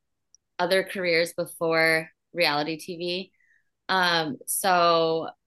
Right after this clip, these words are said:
yachting, I found out about, uh, when I was, like, twenty-five. Um, this was, like, when travel blogging was new, and I swore I was gonna be a travel blogger, um, because I started backpacking and just,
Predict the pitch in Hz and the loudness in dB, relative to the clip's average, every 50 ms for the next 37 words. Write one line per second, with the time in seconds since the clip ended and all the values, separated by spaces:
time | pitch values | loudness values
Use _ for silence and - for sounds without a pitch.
0 | _ _ _ _ _ _ _ _ - 185 185 190 180 185 208 220 240 240 214 208 | _ _ _ _ _ _ _ _ -12 -6 -2 2 2 2 2 2 2 0 0 -2
1 | 208 208 - - 175 175 170 - - 190 180 180 175 - - 165 165 170 180 175 | -4 -6 -6 -4 -4 -6 -6 -6 -6 -4 -4 -4 -4 -4 -2 0 0 2 0 0
2 | 175 170 156 151 147 147 143 - - _ _ _ _ _ _ - - 175 165 160 | 0 0 0 0 0 -2 -4 -8 -14 _ _ _ _ _ _ -10 -6 -4 -4 -2
3 | 165 160 160 156 160 160 165 160 151 - - 175 175 185 196 - 233 240 233 254 | -2 -2 -2 -2 -2 -4 -6 -8 -10 -10 -10 -10 -8 -8 -6 -4 -4 -2 -2 -2
4 | 277 285 - - _ _ _ _ _ _ _ _ _ _ - - 180 170 165 160 | -4 -6 -10 -20 _ _ _ _ _ _ _ _ _ _ -6 -4 0 0 0 0
5 | 160 160 156 - 247 - - _ _ - - - - _ - 214 214 - 247 254 | 0 -2 -6 -8 -12 -16 -20 _ _ -16 -16 -16 -12 _ -4 -2 0 2 2 2
6 | 254 262 254 254 254 233 220 - - 202 170 175 180 214 214 208 202 202 202 208 | 4 2 2 2 2 2 0 0 0 0 0 0 0 -2 -2 0 2 2 2 0
7 | 208 220 220 208 196 190 - - 180 175 175 180 190 202 185 185 180 175 180 - | -2 -4 -4 -4 -4 -4 -4 -4 -4 -2 -2 -2 -2 -4 -2 -2 0 0 0 -2
8 | - - - - 180 175 170 170 170 175 170 175 175 175 - 180 175 165 170 170 | -2 -2 -2 -2 0 2 2 4 4 2 2 0 -2 -2 -4 -4 -4 -2 -2 -2
9 | 170 170 - - 165 151 151 165 175 175 175 170 165 175 165 180 175 180 185 190 | -2 -2 -2 -2 -2 -2 -2 -2 -4 -2 0 0 0 0 0 2 2 2 0 -2
10 | - - - - _ _ _ _ - 175 175 165 160 160 165 - 175 190 190 190 | -4 -10 -20 -20 _ _ _ _ -2 0 2 2 2 0 -2 -4 -6 -2 -2 -2
11 | 185 - 190 180 180 180 170 - 170 156 160 160 - - 175 160 160 - - 175 | -2 0 0 2 2 0 0 0 0 0 0 0 -4 -6 -6 -6 -6 -6 -6 -4
12 | 170 170 170 170 175 170 - - 165 160 160 165 151 165 165 156 160 160 - - | -2 -2 -2 -2 -4 -6 -4 -2 -2 -2 -2 -2 -2 -2 0 0 0 0 -2 -2
13 | - - | -4 -4